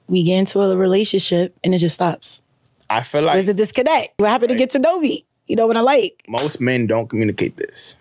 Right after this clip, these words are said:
Speaker 2: right? But if anything, not anything, if certain moments in, in, in a relationship and, and something just stops, right? What he was doing just stopped, and you noticed it, it's
Speaker 1: Mm-hmm.
Speaker 2: because of, it's something that the woman did that make him stop.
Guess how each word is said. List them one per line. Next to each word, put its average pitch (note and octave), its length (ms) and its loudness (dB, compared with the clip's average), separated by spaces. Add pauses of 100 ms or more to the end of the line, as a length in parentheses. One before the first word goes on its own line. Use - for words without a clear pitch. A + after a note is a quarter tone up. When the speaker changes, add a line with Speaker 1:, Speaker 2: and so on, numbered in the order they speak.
(180)
Speaker 2:
right? F2 260 0 (300)
But G2+ 380 0 (1300)
if A2+ 160 -2
anything, F#3+ 500 0 (500)
not A#2+ 220 -2
anything, F2 440 -6 (260)
if A2 140 -2
certain G3 360 -4
moments A2+ 560 -2
in, F#2+ 200 -2
in, F#2 340 -4
in G2 100 -2
a F#2+ 60 -2
relationship F#2 580 -2 (260)
and, E2+ 240 -2
and F2 100 -6
something A2 360 -2
just F2 160 -2
stops, - 680 -8 (380)
right? F2+ 360 0
What G2 180 -2
he A2+ 80 0
was A2+ 160 -2
doing A2+ 300 0
just E2+ 240 -4
stopped, - 540 -6 (460)
and G#2 140 0
you C3 120 2
noticed G2 420 -2
it, - 120 -8 (140)
it's G3+ 160 2
Speaker 1:
Mm-hmm. G3+ 520 4
Speaker 2:
because F#3 180 -4
of, - 60 -20
it's - 160 -2
something C3 480 0
that G#2+ 180 -2
the E2 80 -2
woman B2 460 0
did F2 340 2
that F2 80 0
make F#2 280 -2
him E2 160 -6
stop. - 360 -4